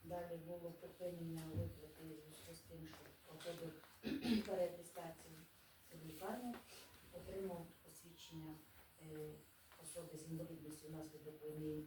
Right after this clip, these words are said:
інвалід другої групи. Прошу, керуючись статтею тридцять чотири,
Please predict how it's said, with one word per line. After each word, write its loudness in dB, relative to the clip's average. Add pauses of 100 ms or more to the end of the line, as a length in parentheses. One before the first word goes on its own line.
(100)
інвалід -4
другої -4
групи. 0 (1160)
Прошу, -2 (140)
керуючись 6
статтею 4
тридцять 0
чотири, -4